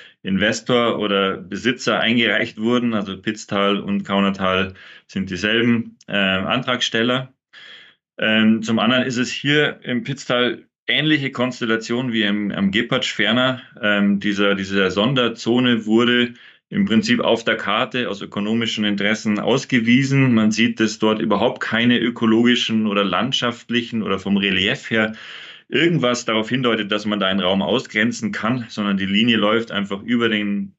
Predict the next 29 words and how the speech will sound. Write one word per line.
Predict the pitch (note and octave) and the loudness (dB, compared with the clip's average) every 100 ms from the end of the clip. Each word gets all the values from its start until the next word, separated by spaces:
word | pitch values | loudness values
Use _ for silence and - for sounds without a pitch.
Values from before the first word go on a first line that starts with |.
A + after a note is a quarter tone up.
| - | -6
über | A2 G#2+ | -2 0
den | F#2+ F#2 | 0 -2
Gletscher, | F#2+ A2 - A2 G#2 G#2 - - - - _ - | -2 -2 0 -2 -2 -6 -20 -20 -20 -20 _ -4
ähm, | F#2 F#2+ F#2+ | 0 0 0
drüber | G2 B2+ C3 A2 | 2 4 4 2
und | G2+ | 2
hat | G2+ G2 | -2 -4
diese | F#2+ - | -4 0
Ausnahme | G#2+ G#2 F#2+ F2+ - - | 0 0 -2 -4 -8 -6
genommen | F#2+ F#2+ A2+ A#2+ | -4 0 2 2
und | G2+ F#2+ - | 2 -2 -2
damit | G2 G#2+ A2+ | 0 2 2
eigentlich | D#2+ G#2 G2 | 2 0 0
wirklich | A2+ A#2 G#2+ | 0 0 -2
einen | G2+ G2+ G2+ G2 - - - _ - | 2 4 4 4 -2 -20 -20 _ -12
Wildnisraum, | F2+ A2+ C3+ C3 A#2 A2+ - G#2 F#2+ A2+ B2+ | -2 0 0 2 2 2 0 0 4 4 2
wenn | A2 G#2+ | 2 0
man | G#2 | 0
so | G2+ G2 | -2 2
will, | G#2 B2 | 2 2
den | A2+ G#2 | 2 -2
es | G2+ G2 | -2 -2
in | |
den | F#2+ | 0
Alpen | F#2 G2+ | 0 0
nicht | G2+ G2 | -2 2
mehr | G2 F#2+ | 0 2
viel | G#2+ G2+ | 2 2
gibt, | A2+ A2+ - | 0 -2 -14